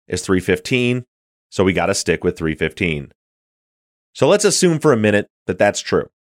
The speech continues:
At three fifteen P M, Adnan calls Jay from the Best Buy and says, "Come get me."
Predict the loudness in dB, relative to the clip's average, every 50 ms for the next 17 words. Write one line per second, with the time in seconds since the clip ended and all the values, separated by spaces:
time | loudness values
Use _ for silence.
0 | _ _ _ _ _ _ _ _ _ _ _ _ -6 -4 -4 -4 -4 -2 2 2
1 | 2 2 2 2 2 2 2 0 -2 -2 -2 -2 -2 -2 0 0 2 2 2 0
2 | -2 -6 -8 _ -4 0 2 2 2 2 2 2 2 0 -2 -2 0 2 2 4
3 | 2 0 -2 -2 -2 0 0 0 -2 -2 -6 -8 -8 -8 -8 -4 0 2 2 2
4 | 2 0 2 2 4 4 4 2 0 -2 _ _ _ -18 -14 -10 -4 0 0 0
5 | 0 0 -4 -6 -4 -4 -2 -2 -4 -6 -6 -6 -6 -6 -8 -14 -20 -20